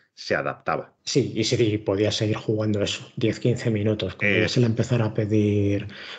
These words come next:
Speaker 2: jugar más por problemas de Richardson, se le empezaban a ver todas las costuras, que eran bastantes, como, como hemos comentado. Y su compañero de backcourt en la segunda unidad sería Darwin Cook,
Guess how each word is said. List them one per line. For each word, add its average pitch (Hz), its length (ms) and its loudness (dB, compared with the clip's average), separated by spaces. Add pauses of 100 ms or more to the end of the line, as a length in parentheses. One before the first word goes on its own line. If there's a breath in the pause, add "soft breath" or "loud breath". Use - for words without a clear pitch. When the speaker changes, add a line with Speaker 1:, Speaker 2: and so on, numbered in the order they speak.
Speaker 2:
jugar 117 460 4
más 107 280 2
por 98 420 -4
problemas 104 500 2
de 101 100 0
Richardson, 113 1200 2
se 113 160 -2
le 104 40 2
empezaban 110 480 2
a 110 80 4
ver 110 200 4
todas 107 180 2
las 101 160 0
costuras, 131 640 2
que 123 80 -2
eran 113 180 2
bastantes, 98 680 -6
como, 113 520 -8
como 113 180 0
hemos 110 220 2
comentado. 104 580 0 (560 loud breath)
Y 131 100 4
su 135 140 4
compañero 117 460 2
de 127 120 4
backcourt 127 580 2
en 123 160 -4
la 98 60 -4
segunda 107 420 0
unidad 117 400 0
sería 120 320 -2
Darwin 104 380 -4
Cook, 196 420 -2